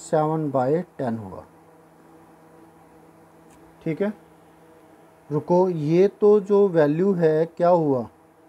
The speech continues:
यहाँ तो minus की आ रही है, minus की तो सबसे बड़ी नहीं हो सकती, तो यहाँ गलती हो गई है,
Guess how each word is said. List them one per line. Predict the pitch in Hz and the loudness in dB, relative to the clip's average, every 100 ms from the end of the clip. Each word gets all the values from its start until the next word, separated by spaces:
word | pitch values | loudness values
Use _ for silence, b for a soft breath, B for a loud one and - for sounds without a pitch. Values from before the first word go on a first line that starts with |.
| _ _ 139 | _ _ -8
यहाँ | 143 147 165 | -4 -2 -2
तो | 202 | -2
minus | 180 180 202 208 | 2 2 2 0
की | 202 | 2
आ | 190 | 4
रही | 170 | 4
है, | 165 | 2
minus | 151 156 170 | -2 -2 -4
की | 185 | -8
तो | 180 | -8
सबसे | 165 190 | -6 -2
बड़ी | 185 190 | 0 0
नहीं | 185 202 | 0 0
हो | 190 | 0
सकती, | 170 147 - 151 | -2 -8 -8 -8
तो | 165 | -6
यहाँ | 156 160 170 143 | -4 -2 -2 -2
गलती | 147 143 156 | -2 -2 -2
हो | 131 | -2
गई | 107 95 | -4 -12
है, | 87 | -16